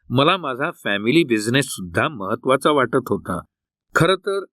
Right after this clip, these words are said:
आम्ही शेतकरी नाहीत, त्यामुळे मला व्यक्तिशः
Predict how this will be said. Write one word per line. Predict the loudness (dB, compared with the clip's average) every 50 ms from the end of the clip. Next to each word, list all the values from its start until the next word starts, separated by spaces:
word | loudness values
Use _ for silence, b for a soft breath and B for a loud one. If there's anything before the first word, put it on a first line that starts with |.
| _ _ _ -4
आम्ही | -4 -4 -2 -2 -4 -4
शेतकरी | -2 0 0 0 0 _ 0 2 4 4 4
नाहीत, | 2 2 0 0 -2 -2 -4 -8 -12 -14 -16 _ _ _ _ _ _ 0
त्यामुळे | 2 2 2 0 -2 -2
मला | -2 -2 0 0 0
व्यक्तिशः | 0 0 -2 -2 -2 _ -2 0 0 2 2 2 2 0 0 -2 -6